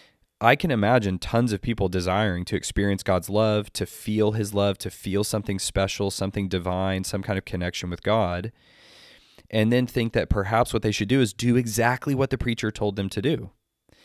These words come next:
which is potentially hang out after the chapel service, come to the front, get prayer. So, so think about that. This is not a hard thing to imagine. Imagine if not just one person felt that way, but maybe fifteen or twenty.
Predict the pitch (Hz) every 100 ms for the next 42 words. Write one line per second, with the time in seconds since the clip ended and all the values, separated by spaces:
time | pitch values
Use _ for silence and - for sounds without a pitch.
0 | _ - 104 113 - 104 117 107 104 92
1 | - 92 104 110 117 - 139 135 92 -
2 | 92 90 85 90 - - 87 95 127 120
3 | - 87 87 - - _ _ _ _ 90
4 | 95 - - 113 120 - - _ _ _
5 | - - - 123 - - 123 170 143 90
6 | 85 78 131 156 113 98 113 101 101 101
7 | 95 98 95 90 90 104 95 90 123 139
8 | 117 - 101 98 90 90 104 - 92 -
9 | 87 87 92 82 90 90 104 151 147 135
10 | - 117 110 131 135 -